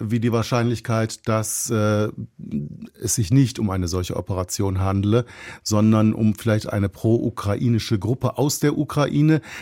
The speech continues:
die das aber nicht mit Wissen der, äh, ukrainischen Regierung getan haben mag. Das hält er also alles für gleichermaßen plausibel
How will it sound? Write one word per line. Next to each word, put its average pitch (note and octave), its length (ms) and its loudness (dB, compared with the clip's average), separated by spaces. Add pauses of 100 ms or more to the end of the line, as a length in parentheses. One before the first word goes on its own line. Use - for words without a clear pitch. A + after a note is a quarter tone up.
die C3 60 2
das A#2+ 220 2
aber B2+ 180 0
nicht B2+ 520 0
mit A2+ 180 0
Wissen A#2 320 2
der, A2 360 0
äh, A2 60 -2
ukrainischen A2+ 680 -2
Regierung C3 480 2
getan C3+ 440 0
haben B2+ 320 2
mag. C3 300 0 (540)
Das B2 240 -2
hält B2 180 2
er C3 140 2
also A2 180 2
alles A#2+ 280 0
für A#2 120 2
gleichermaßen G#2+ 800 2
plausibel A2+ 580 2